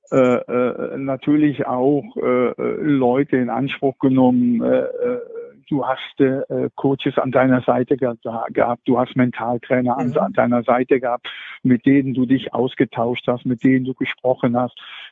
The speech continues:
Speaker 1: Du hast, ähm, aus dem Bundesliga-Geschehen hast du zwei, drei,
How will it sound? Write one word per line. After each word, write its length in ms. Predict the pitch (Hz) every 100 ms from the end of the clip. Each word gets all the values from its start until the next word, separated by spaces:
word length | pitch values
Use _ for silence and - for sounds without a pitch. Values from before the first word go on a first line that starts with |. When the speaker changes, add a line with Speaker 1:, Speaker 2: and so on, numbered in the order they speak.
| -
Speaker 1:
Du 120 | 120
hast, 380 | 135 135 - - 135
ähm, 480 | 131 127 131 139
aus 480 | 120 - 107 - 135
dem 400 | - 135 139 120
Bundesliga-Geschehen 1500 | 143 165 156 113 143 139 135 127 - 131 135 135 127 127 117
hast 200 | 123 -
du 80 | 131
zwei, 420 | - 120 113 135
drei, 500 | 131 113 120 131